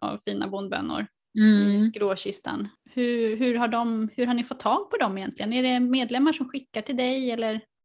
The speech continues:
Speaker 2: Ja, dels är det ju så. Och dels så har jag de som vi inte har haft i, själva i Sesam. Då har jag, för Sesam kan vi få gratis då från, eh, Nordiska genbanken.
Speaker 1: Mm, ja, det är bra.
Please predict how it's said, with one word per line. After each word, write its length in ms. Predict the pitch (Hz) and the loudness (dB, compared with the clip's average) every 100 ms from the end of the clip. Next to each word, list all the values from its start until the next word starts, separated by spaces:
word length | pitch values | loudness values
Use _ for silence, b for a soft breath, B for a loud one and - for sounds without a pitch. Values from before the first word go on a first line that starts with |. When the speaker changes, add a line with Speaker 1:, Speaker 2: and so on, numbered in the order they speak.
| - | 2
Speaker 2:
Ja, 440 | 240 220 226 247 240 | 6 8 8 6 8
dels 280 | 269 269 | 8 6
är 120 | - - | -2 -4
det 140 | - | -6
ju 100 | - | -8
så. 340 | - - - - _ _ | -8 -8 -10 -12 _ _
Och 160 | 226 214 | -4 0
dels 360 | 214 226 220 | 4 4 2
så 100 | - | -2
har 220 | 214 214 208 | 0 2 4
jag 380 | 202 202 190 - _ _ - | 4 2 2 -2 _ _ 0
de 180 | 214 202 | 2 2
som 180 | 208 202 | 2 2
vi 80 | |
inte 280 | 202 185 170 | 2 0 -2
har 260 | 185 190 175 | -2 -2 -4
haft 580 | 180 226 220 - - _ _ - - | -2 -2 -4 -14 -18 _ _ -18 -10
i, 120 | - - - | -8 -8 -10
själva 460 | - 202 190 202 226 | -6 -4 -2 4 4
i 80 | |
Sesam. 420 | 220 - 180 - 190 | 4 0 -4 -4 -2
Då 100 | 196 | 0
har 120 | 208 | 2
jag, 320 | 190 180 190 - _ - | 2 2 -2 -6 _ -8
för 80 | - | -2
Sesam 480 | 208 240 233 - 185 | 6 8 6 4 -4
kan 200 | 202 190 | -2 -2
vi 100 | 185 | -2
få 420 | 196 233 190 151 - - - | -2 0 0 0 -6 -14 -12
gratis 380 | - - - - | -10 -8 -12 -12
då 120 | - | -10
från, 420 | 185 - - - | -12 -8 -6 -4
eh, 80 | - - - - - | -8 -10 -16 -16 -8
Nordiska 420 | - 254 - 202 | -6 -6 -8 -6
genbanken. 680 | 202 175 202 208 220 - 233 | -6 -4 -4 -2 -2 -2 0
Speaker 1:
Mm, 580 | 254 285 285 254 165 208 | 4 6 6 2 0 -6
ja, 80 | 254 | -6
det 180 | 247 240 | -4 -6
är 40 | |
bra. 220 | 190 - | -8 -14